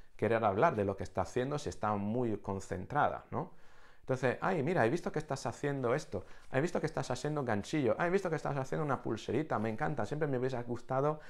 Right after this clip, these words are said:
aprender de ello. Oye, ¿dónde ha comprado los hilos?", ¿no? Eh, cosas de este tipo, ¿eh? Em, sobre la, lo que la otra persona está haciendo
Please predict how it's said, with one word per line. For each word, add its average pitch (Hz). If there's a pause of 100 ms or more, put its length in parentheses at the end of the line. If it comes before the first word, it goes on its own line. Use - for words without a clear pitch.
(220)
aprender 120
de 113
ello. 110
Oye, 131
¿dónde 113
ha 170
comprado 117
los 95
hilos?", 104
¿no? 170 (440)
Eh, 113
cosas 190
de 147
este 151
tipo, 170 (320)
¿eh? 127
Em, 107
sobre 131
la, 117
lo 120
que 120
la 110
otra 143
persona 117
está 120
haciendo 131